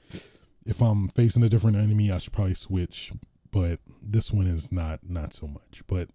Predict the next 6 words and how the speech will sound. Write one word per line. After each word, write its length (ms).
there 240
is 340
nuances 600
that, 240
you 120
know 360